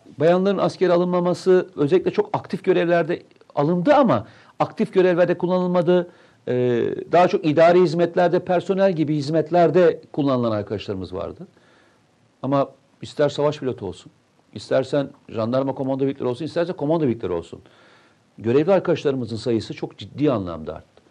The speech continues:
Bu hem bir güç, hem de o dinamizmin tekrar sağlanmış olması, kendi örfümüze,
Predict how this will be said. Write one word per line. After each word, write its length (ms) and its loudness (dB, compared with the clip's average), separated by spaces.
Bu 120 2
hem 200 2
bir 40 0
güç, 360 -4
hem 220 4
de 220 4
o 140 4
dinamizmin 500 2
tekrar 340 2
sağlanmış 520 0
olması, 360 -2
kendi 300 2
örfümüze, 800 2